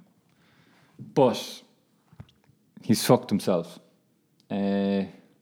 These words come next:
now, I still really want him to do well.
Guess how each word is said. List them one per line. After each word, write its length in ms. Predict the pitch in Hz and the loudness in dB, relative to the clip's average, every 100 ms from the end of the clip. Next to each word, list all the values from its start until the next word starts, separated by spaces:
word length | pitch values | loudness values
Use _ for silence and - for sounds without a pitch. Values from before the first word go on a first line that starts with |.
| _ _ _ _ _ _ _ _ _ - | _ _ _ _ _ _ _ _ _ 0
now, 460 | 110 123 127 104 85 - - _ _ _ _ - | 4 6 6 4 2 -6 -20 _ _ _ _ -2
I 60 | |
still 460 | 214 - 139 123 92 - - | 0 4 6 6 2 -4 0
really 240 | 110 107 | 4 6
want 240 | 98 98 - | 4 2 0
him 80 | 85 | -4
to 80 | |
do 120 | 90 90 | -2 0
well. 240 | 90 - | -2 -4